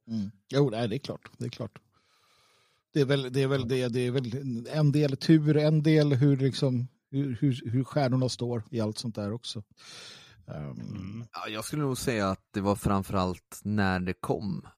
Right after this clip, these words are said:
Speaker 3: Alltså, om vi ser på sextiotalet och filmen är, alltså, actionfilm är relativt nytt. Eh, och det kommer upp en sån som James Bond.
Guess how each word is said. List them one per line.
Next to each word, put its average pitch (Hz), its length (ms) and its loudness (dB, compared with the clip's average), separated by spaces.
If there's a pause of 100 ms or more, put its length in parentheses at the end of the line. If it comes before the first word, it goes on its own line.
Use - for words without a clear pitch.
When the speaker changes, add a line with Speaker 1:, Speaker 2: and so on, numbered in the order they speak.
Speaker 3:
Alltså, 107 300 -2
om 95 240 0
vi 90 80 -8
ser 113 160 -4
på - 100 -6
sextiotalet - 1160 -6 (100)
och 95 320 -4
filmen 104 600 -2
är, 90 220 -4 (460)
alltså, 110 340 -8
actionfilm 101 960 -4
är 92 140 -2
relativt 104 1300 -4
nytt. - 680 -8 (500)
Eh, 90 300 -4 (380)
och 104 320 -2
det 113 160 -4
kommer 104 220 -2
upp 107 160 -4
en 104 80 -2
sån 90 340 -8 (120)
som 98 240 -8
James 90 340 -6
Bond. 104 420 -6